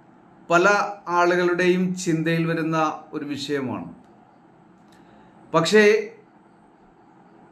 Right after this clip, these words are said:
നമ്മുടെ മാതാപിതാക്കളെ നമ്മൾ എങ്ങനെ പരിചരിക്കണം? അവർ പ്രായമാകുമ്പോൾ അവർക്ക് ഒരു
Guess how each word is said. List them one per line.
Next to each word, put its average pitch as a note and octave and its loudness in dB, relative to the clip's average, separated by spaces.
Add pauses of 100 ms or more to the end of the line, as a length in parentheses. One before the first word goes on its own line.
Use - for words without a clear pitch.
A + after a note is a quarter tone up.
(880)
നമ്മുടെ A3+ 6 (100)
മാതാപിതാക്കളെ G#3 2 (1200)
നമ്മൾ F#3 2 (420)
എങ്ങനെ G#3+ 0 (300)
പരിചരിക്കണം? C#3 -4 (1700)
അവർ B3+ 4 (160)
പ്രായമാകുമ്പോൾ A3 2 (540)
അവർക്ക് B3 -2 (520)
ഒരു G3+ 4